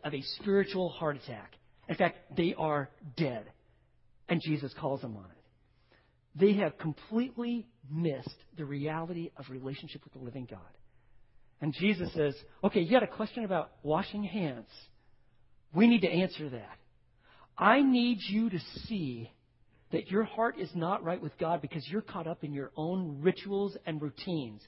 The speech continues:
In fact, your faith is in them, in your observances and your days. You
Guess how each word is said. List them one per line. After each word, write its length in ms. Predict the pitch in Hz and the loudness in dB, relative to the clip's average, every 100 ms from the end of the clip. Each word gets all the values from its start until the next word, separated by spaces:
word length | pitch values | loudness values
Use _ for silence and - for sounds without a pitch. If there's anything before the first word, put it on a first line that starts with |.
| - - - | -20 -12 -2
In 60 | |
fact, 200 | 214 196 | 0 2
your 120 | 233 190 - | 2 0 2
faith 240 | 262 - | 2 2
is 140 | 208 | 2
in 160 | 233 233 | 4 4
them, 280 | 180 131 113 - - | 4 2 -4 -16 0
in 120 | 196 | 2
your 160 | 190 190 | 6 6
observances 920 | 175 160 143 226 208 190 165 165 160 | 6 6 4 4 4 0 -2 -2 0
and 140 | 165 165 | 0 4
your 140 | 180 | 2
days. 640 | 147 208 208 185 151 127 - - _ _ _ | 2 4 6 4 2 -4 -12 -20 _ _ _
You 220 | 175 247 | 4 8